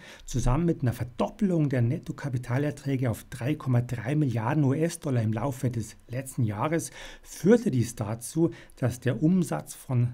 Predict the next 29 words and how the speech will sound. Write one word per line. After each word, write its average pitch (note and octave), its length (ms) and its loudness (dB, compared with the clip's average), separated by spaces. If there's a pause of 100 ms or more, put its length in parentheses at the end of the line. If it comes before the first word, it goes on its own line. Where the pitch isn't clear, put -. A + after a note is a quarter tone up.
(140)
The A2 100 -2
Allstate C#3+ 540 0
im G#2 80 0
Jahresvergleich C3+ 680 -2
um A#2 200 0
zwanzig D#3+ 600 -4
Komma C3+ 280 0
sieben E3+ 240 -2
Prozent C#3 420 -4
auf A2+ 140 -2
fünfzig D#3+ 460 0
Komma B2+ 200 0
neunundfünfzig C3 840 -2 (240)
Milliarden A#2 680 0
U-S-Dollar C#3 720 0
stieg. - 500 -4 (440)
Der G2+ 240 2
weitaus B2 560 0 (220)
größte F#3+ 520 0
Anteil C#3 340 0
mit A2+ 140 0
fünfundneunzig F3+ 540 0
Prozent, C3+ 460 -2
der G#2+ 160 -2
wird B2+ 240 0
dabei A#2+ 300 -2
im A#2 160 2
Bereich G2+ 460 0
Sachversicherungen D3 1120 0